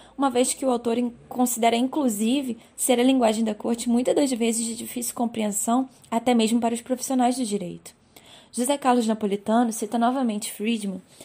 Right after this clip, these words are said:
ao dizer que as cortes não ficam afastadas da sociedade e ficam apenas declarando direitos.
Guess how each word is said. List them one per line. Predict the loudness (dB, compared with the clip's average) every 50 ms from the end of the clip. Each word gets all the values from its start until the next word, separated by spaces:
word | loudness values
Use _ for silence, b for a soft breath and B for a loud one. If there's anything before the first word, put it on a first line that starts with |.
| B B B B
ao | -2 -2 0
dizer | 0 2 2 2 2
que | 2 0 -4
as | -4 -4 -6
cortes | -2 0 0 0 0 -2 -4 -6
não | -4 -6 -4
ficam | -4 -6 -6 -4 -4 -6
afastadas | -4 -6 -8 -8 -6 -4 -4 -4 -4 -4 -4
da | -6
sociedade | -6 -6 -6 -4 -4 -4 -2 -2 -2 -2 -2 -2 -4 -6 -8 -10 -10
e | -10 -10 -8
ficam | -8 -10 -8 -6 -4 -4
apenas | -4 -4 -4 -4 -2 0 0 -2
declarando | -2 -6 -4 -2 -2 0 0 0 0 -2 -2 -4
direitos. | -4 -4 -4 -4 -4 -6 -6 -10 -12 -14